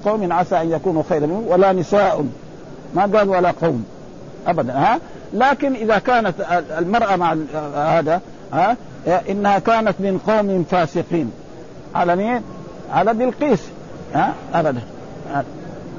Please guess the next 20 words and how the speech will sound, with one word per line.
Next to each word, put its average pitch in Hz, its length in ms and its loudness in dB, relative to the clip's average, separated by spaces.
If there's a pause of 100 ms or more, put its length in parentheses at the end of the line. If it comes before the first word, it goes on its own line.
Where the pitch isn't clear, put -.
(340)
يعني 185 380 4 (220)
كده 180 380 4 (160)
في 180 60 2
اللغة 254 560 2
ما 220 220 4
في، 139 140 -4 (640)
وفي 240 460 2
أبيات 202 380 4
يعني، 190 520 2 (600)
يعني 151 280 2 (1600)
كده 156 340 2 (240)
هذا. 151 240 -2 (1600)
وكذلك 254 560 2
الرهب، 196 280 2 (140)
الرهب 226 340 2
كذلك 214 380 2
من 196 120 0
ثلاثة 208 460 2
إلى 196 160 2
عشرة، 165 400 0